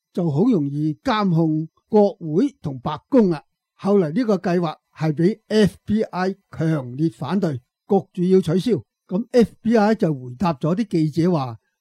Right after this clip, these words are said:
擺到明啦，入邊係有間諜參與。仲有樣嘢人哋懷疑嘅就係咩呢？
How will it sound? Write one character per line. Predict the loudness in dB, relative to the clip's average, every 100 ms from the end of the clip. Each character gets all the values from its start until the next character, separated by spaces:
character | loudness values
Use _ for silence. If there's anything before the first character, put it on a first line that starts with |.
| _
擺 | -4 0
到 | 2 2
明 | 0 -8
啦， | -6 -4 -2 -2
入 | -2
邊 | -4 -6 -8
係 | -8 -10
有 | -10 -10
間 | -6 -4 -4
諜 | -4 -8
參 | -6 -2 0
與。 | 0 -2 -2 _ _ _
仲 | 0 2 2
有 | 2 2
樣 | 2
嘢 | 0 -2 -4
人 | -6 -6
哋 |
懷 | -4 -6 -8 -12
疑 | -12 -10
嘅 | -6 -4
就 | -4
係 | -2
咩 | 0
呢？ | 0